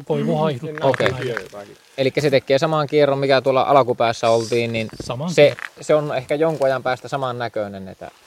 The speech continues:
Speaker 1: Se voi olla.
Speaker 3: Joo.
Speaker 1: Se, mikä näkee tässä, kun katsoo, että tuossa on ihan rahkasammaleet on täysin vallannut tuon, ainakin tuossa, tuossa tuo,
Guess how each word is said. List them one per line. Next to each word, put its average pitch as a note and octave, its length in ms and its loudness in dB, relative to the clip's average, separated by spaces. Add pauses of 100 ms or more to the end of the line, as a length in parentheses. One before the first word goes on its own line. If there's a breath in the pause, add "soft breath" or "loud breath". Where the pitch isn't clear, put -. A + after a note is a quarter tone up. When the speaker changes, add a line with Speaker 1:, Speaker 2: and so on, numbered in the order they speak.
Speaker 1:
Se D3 160 -6
voi F3+ 180 0
olla. C#3 180 -4 (200 loud breath)
Speaker 3:
Joo. G2+ 100 -8 (140)
Speaker 1:
Se, - 140 -4
mikä G3 200 0
näkee E3 260 -2
tässä, D#3+ 240 -6
kun D3+ 120 -6
katsoo, D3+ 300 -6
että D3 120 -8
tuossa D#3 240 -10
on D#3 200 -6
ihan D3+ 160 -4
rahkasammaleet C3 720 -6
on C3+ 100 -12
täysin C3 400 -8
vallannut B2 440 -10
tuon, B2+ 140 -14
ainakin B2+ 400 -14
tuossa, C3 360 -16
tuossa C3 280 -16
tuo, C#3+ 340 -14